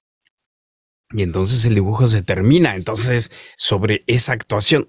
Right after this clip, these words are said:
por eso empata tanto, ¿no? La, la, la actuación. Y doblaje, bueno, lo que hacemos en México, ya nos llega el producto terminado y, eh, ya se le pone la versión en español, ¿no?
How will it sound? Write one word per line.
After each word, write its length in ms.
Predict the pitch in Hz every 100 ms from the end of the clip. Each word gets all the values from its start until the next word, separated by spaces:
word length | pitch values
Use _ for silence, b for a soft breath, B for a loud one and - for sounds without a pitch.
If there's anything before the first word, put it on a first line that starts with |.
| -
por 200 | - 101
eso 640 | 104 101 123 120 113 92 _ _ _ _ _ _ _ _ _ _
empata 560 | 110 110 92 117 - 98
tanto, 480 | 92 90 85 92 90
¿no? 240 | 98 117
La, 340 | 104 82 - -
la, 460 | 90 85 82 92 -
la 220 | - 85
actuación. 500 | 85 - 98 92 135 - B B B B
Y 100 | 190
doblaje, 480 | 214 214 220 214 226
bueno, 280 | 175 170
lo 160 | 156 101
que 80 | 101
hacemos 360 | 95 101 101
en 120 | 101 104
México, 360 | 104 131 -
ya 160 | 127 101
nos 180 | 101 95
llega 180 | 98
el 100 | 98
producto 460 | 90 98 101 104 113
terminado 680 | 147 139 165 175 143 156 254 _ B B B B -
y, 420 | 110 120 123 131
eh, 540 | 104 101 98 98 95 -
ya 180 | 107 104
se 140 | 110
le 100 | 98
pone 420 | 87 104 107 107 -
la 220 | 101 101
versión 800 | 98 92 - 107 101 101 92 87 -
en 180 | 98 95
español, 540 | 92 - 92 85 - 82
¿no? 260 | 110 185